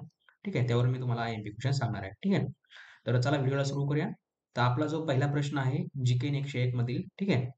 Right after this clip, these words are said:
अ, पर्यावरण म्हणजे काय? हा प्रश्न एकदम common आहे, जो तुम्हाला येऊ शकतो. ठीक आहे? हक्क म्हणजे काय? आता हे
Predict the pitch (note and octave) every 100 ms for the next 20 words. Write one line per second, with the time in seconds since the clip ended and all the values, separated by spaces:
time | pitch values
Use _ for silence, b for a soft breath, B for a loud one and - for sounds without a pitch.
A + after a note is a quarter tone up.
0 | _ _ _ _ _ - B2 B2 D3 F3
1 | F3 D3 C3+ C#3+ D3+ - - D3 D3 C#3+
2 | C#3 D3+ A#2+ A#2+ B2+ B2+ B2 - B B
3 | - C#3+ C#3+ C#3 C3+ A#2+ A#2+ A#2+ - -
4 | - _ - F#3+ C3+ B2 - - - B2
5 | E3 C#3+ A#2+ A#2 G#2 G2 C3 C3+ D#3+